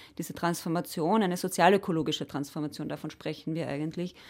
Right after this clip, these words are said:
also die soziale Aspekte berücksichtigt, aber auch die ökologischen Grenzen des Planeten in Acht nimmt und stark beachtet.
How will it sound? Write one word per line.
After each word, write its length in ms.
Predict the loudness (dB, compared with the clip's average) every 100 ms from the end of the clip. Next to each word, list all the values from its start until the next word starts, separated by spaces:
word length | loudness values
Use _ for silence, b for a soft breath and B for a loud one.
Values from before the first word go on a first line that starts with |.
| B
also 200 | -6 -4
die 320 | 0 0 0 -4
soziale 560 | -8 0 4 6 4
Aspekte 480 | 0 -2 -4 -2 -10
berücksichtigt, 720 | -6 -6 -6 -8 -8 -8 -6
aber 240 | -4 -4 -6
auch 140 | -8
die 100 | -10
ökologischen 560 | -8 -8 -6 -6 -8 -8
Grenzen 400 | -8 -8 -8 -10
des 140 | -10
Planeten 560 | -6 -4 -4 -4 -6 -6 b b
in 180 | -6 -4
Acht 280 | -8 -10 -6
nimmt 200 | -6 -6
und 220 | -8 -8
stark 400 | 0 6 6 4
beachtet. 520 | -6 -6 -8 -16 -18